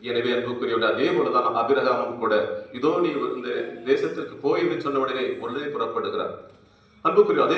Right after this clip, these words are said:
தோபித்து புத்தகத்தை நீங்க பாருங்க, ஒவ்வொரு ஒரு கணவன் மனைவி எப்படி இருக்க வேண்டும் என்பதற்கு மிக சிறந்த உதாரணமாக இருக்கிறார்கள்.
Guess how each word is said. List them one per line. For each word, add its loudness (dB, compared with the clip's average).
தோபித்து 2
புத்தகத்தை 0
நீங்க 0
பாருங்க, 4
ஒவ்வொரு 2
ஒரு 0
கணவன் 0
மனைவி 0
எப்படி 2
இருக்க 0
வேண்டும் 0
என்பதற்கு 2
மிக 2
சிறந்த 0
உதாரணமாக 2
இருக்கிறார்கள். -2